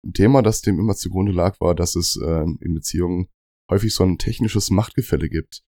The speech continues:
Die eine Person kennt sich super aus, hat den Router konfiguriert, administriert die E-Mails oder dergleichen. Und es steckt halt auch so ein Stück weit, äh, Selbstermächtigung da drin, die Sachen,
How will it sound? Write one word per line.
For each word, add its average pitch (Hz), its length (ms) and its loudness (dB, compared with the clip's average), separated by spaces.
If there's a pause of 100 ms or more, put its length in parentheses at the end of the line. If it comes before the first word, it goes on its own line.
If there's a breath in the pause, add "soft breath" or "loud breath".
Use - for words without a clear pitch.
(220)
Die 78 80 0
eine 90 180 0
Person 87 380 2
kennt 87 220 -2
sich - 240 -6
super 90 280 0
aus, 117 320 0
hat - 120 -2
den 87 100 0
Router 95 300 -2
konfiguriert, 87 760 -2 (400)
administriert 92 600 0
die 57 160 -4
E-Mails 90 420 2
oder 82 160 0
dergleichen. 90 560 2 (260)
Und 92 460 0 (340)
es 107 60 0
steckt 135 240 2
halt 151 100 0
auch 127 100 0
so - 120 -4
ein - 20 -2
Stück - 300 -2
weit, 113 260 4
äh, 104 380 0
Selbstermächtigung 95 1120 0
da 98 120 2
drin, 95 360 0
die 92 100 -4
Sachen, 98 540 -2